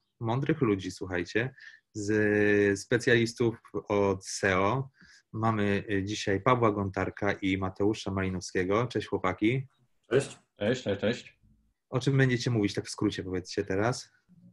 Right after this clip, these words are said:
Speaker 2: Ja może zacznę. E, o tym, jak można zrobić sa-, seo na własną rękę i na co zwrócić uwagę. Także taki mini poradnik, e, oparty na praktyce, więc mam nadzieję, że będzie przystępnie i fajnie.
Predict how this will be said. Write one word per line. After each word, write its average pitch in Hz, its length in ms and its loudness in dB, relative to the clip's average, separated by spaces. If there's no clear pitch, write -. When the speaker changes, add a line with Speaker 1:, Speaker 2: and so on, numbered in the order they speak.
Speaker 2:
Ja 120 60 -2
może 113 180 4
zacznę. 107 300 2
E, 98 720 2
o 135 60 0
tym, 143 160 2
jak 127 160 2
można 123 220 2
zrobić 113 300 4
sa-, - 240 -4
seo 104 360 6
na 101 80 8
własną 104 360 2
rękę 101 500 2
i 95 140 2
na 95 100 4
co 95 140 -4
zwrócić 95 460 -12
uwagę. 90 520 0
Także - 220 -14
taki - 380 -4
mini 113 540 4
poradnik, 110 640 4
e, 90 400 2
oparty 98 400 0
na 95 120 2
praktyce, 90 720 -2
więc - 220 -20
mam 95 160 -6
nadzieję, 95 280 -2
że - 80 -10
będzie 95 200 -4
przystępnie 95 680 -4
i - 200 -6
fajnie. - 320 -6